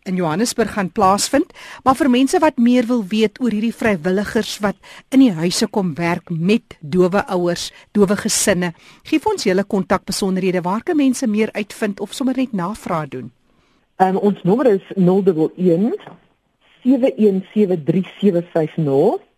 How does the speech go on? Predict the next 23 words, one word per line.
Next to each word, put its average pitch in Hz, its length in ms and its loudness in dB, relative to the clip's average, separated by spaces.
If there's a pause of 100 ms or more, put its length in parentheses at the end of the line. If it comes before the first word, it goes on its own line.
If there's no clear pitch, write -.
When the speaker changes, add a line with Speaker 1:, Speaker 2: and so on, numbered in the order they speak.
(120)
Speaker 2:
Of 320 220 2
'n 339 80 2
mens 285 240 2
kan 262 160 2
op 214 100 0
die 220 100 4
webwerf 220 420 2
gaan 202 160 -2
kyk, 202 220 0
it's - 260 -4
High 196 240 2
Hopes, 147 260 0 (260)
H 247 340 -2 (120)
I 170 460 0 (300)
H 196 400 0
O 185 140 2
P - 140 -6
E 170 460 0
S, - 160 -10
en 175 180 2
daar 170 240 2
het 269 160 -2
ons 190 240 0